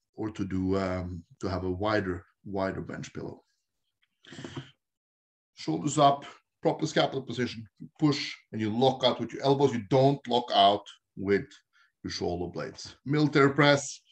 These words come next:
come up, keep your shoulders up on the way down. Don't start down here. And then once again, with regards to, to the, um, to the pulling technique, whether it is horizontal pulling or vertical pulling,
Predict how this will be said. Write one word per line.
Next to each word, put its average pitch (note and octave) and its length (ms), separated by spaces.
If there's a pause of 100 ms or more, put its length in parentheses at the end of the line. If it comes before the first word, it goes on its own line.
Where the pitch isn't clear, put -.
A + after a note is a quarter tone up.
(400)
come C#3 200
up, C3 280 (100)
keep C#3+ 180
your B2 80
shoulders B2 280
up A#2 220
on A2 100
the G2+ 80
way G2+ 180
down. D3 480
Don't C3+ 220
start G#2+ 400
down F#2+ 280
here. F3 340 (1300)
And C3 200
then C3 300
once C#3+ 260
again, A#2 420
with A#2 160
regards A2+ 460
to, A2+ 160 (160)
to C3 100
the, G2+ 300
um, F#2+ 220 (180)
to A2+ 100
the F#2 420
pulling G#3 280
technique, F#3 680
whether C#3 360
it A#2 160
is A2+ 140
horizontal E3 760
pulling D3+ 460
or A2+ 160
vertical D#3 460
pulling, D#3 400